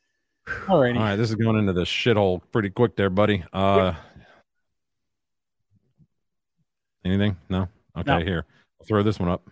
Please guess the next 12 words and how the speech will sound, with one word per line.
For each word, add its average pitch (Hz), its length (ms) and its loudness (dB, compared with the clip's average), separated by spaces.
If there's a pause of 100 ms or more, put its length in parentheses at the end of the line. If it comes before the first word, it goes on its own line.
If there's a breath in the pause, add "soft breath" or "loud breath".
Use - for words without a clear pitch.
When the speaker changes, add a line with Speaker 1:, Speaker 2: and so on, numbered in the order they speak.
(2500)
Speaker 2:
Iowa 160 300 4
woman 151 320 4
faked 151 380 -2
cancer 160 400 -2
diagnosis 87 640 -2
to 127 120 -2
rake 131 200 -2
in 139 100 2
the 131 80 6
thousands 101 560 0
in 92 120 0
donations. 90 680 -2